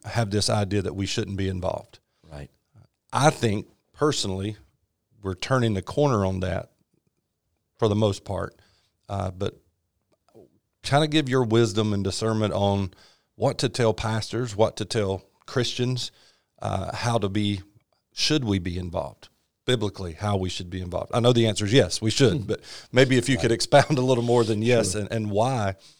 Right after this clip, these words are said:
Speaker 1: and what that's looked like to you and, and your church or churches in the past and, and movements per se.
Speaker 2: Well, I, I think you're, uh, right. I'm, I'm hopeful that you are correct in that we are maybe turning a corner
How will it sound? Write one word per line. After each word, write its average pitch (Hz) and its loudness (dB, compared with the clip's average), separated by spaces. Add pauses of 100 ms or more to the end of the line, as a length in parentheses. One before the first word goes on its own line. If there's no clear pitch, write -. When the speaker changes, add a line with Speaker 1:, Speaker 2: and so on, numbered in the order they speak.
(180)
Speaker 1:
and 107 0
what 127 6
that's 117 0
looked - 0
like 107 2
to 107 -4
you 110 0
and, 98 -6
and 101 -2
your 107 2
church 104 -2
or 98 -2
churches 101 -2
in 95 -4
the 95 -6
past 95 -6
and, 92 -10
and 92 -8
movements 98 -2
per - -12
se. - -8 (440)
Speaker 2:
Well, 101 2 (180)
I, 107 2
I - 2
think 131 -2
you're, 98 -2 (140)
uh, 69 -10 (460)
right. 92 2
I'm, 92 -2
I'm 87 -2
hopeful 104 2
that 98 -4
you 98 4
are 87 2
correct 92 -2 (400)
in 98 2
that 92 2
we 95 -4
are 90 0 (120)
maybe 95 -2
turning 101 2
a 85 -4
corner 104 -2